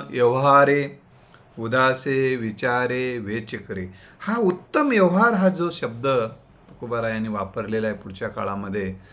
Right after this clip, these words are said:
तथागतांनी अगोदर ते सम्यक स्वरूपाची आजीविका म्हणून तिचा उल्लेख केलेला आहे. सम्यक आजीविकेमध्ये, अं, सत्यावर आधारित,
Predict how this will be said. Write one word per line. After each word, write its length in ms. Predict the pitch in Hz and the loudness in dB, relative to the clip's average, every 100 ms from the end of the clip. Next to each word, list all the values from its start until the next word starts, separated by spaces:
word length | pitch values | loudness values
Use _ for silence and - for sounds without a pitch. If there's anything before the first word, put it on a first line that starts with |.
| - - | -20 -12
तथागतांनी 580 | - - 120 117 120 120 | -10 -8 -8 -6 -6 -6
अगोदर 440 | 107 98 107 110 104 | -8 -8 -6 -6 -6
ते 200 | - 110 | -10 -12
सम्यक 560 | - 104 110 131 101 - - - - - - | -8 -6 -4 -2 -4 -10 -20 -20 -20 -20 -12
स्वरूपाची 760 | 120 107 101 107 98 - 110 113 117 | -6 -6 -6 -8 -8 -10 -10 -10 -12
आजीविका 760 | 95 95 101 95 - 95 92 95 - - | -10 -8 -8 -8 -8 -6 -8 -12 -20 -14
म्हणून 320 | 101 95 98 104 - - - _ | -10 -8 -10 -14 -20 -20 -20 _
तिचा 220 | 113 95 104 | -16 -8 -6
उल्लेख 400 | 101 107 139 139 139 - - - - - | -4 2 2 2 -4 -20 -20 -20 -20 -14
केलेला 280 | 127 120 135 | -6 -2 4
आहे. 120 | 139 | 2
सम्यक 460 | 139 135 113 120 117 | 2 -6 -4 -4 -2
आजीविकेमध्ये, 920 | 113 104 113 113 113 113 110 117 110 110 - - - - - 156 | -2 -2 -4 -4 -4 -4 -4 -2 -4 -6 -20 -20 -20 -20 -20 -10
अं, 340 | 110 107 104 | -4 -4 -4
सत्यावर 580 | 95 - 139 - 156 151 | -8 -6 -6 -2 0 2
आधारित, 380 | 139 131 135 131 | 0 0 -4 -6